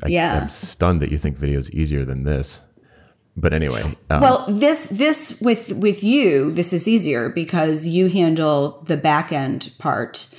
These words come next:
Speaker 2: So it's, I, all I have to do is show up and then write something about it. Video did take longer.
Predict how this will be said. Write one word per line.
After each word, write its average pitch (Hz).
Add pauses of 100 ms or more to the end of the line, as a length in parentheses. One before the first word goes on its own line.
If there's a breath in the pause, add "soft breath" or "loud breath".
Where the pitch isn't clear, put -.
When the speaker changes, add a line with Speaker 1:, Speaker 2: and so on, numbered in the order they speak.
(140)
Speaker 2:
So 175
it's, 180
I, 208
all 254
I 220
have 202
to 175
do 165
is 143
show 160
up 185 (460 soft breath)
and 175
then 165
write 170
something 151
about 131
it. -
Video 294
did 196
take 139
longer. -